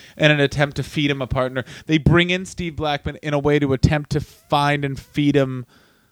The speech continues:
an opponent, but it just never really took off in this legitimate way, even though, like, I loved Steve Blackman and thought that they could have really, really, like, they did this thing for about two weeks where Steve Blackman was just, like,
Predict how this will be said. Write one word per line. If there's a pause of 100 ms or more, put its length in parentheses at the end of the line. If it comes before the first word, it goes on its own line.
(220)
an
opponent,
but
it
just
never
really
took
off
in
this
legitimate
way, (380)
even
though,
like, (260)
I
loved
Steve
Blackman
and
thought
that
they
could
have
really,
really,
like,
they
did
this
thing
for
about
two
weeks
where
Steve
Blackman
was
just,
like,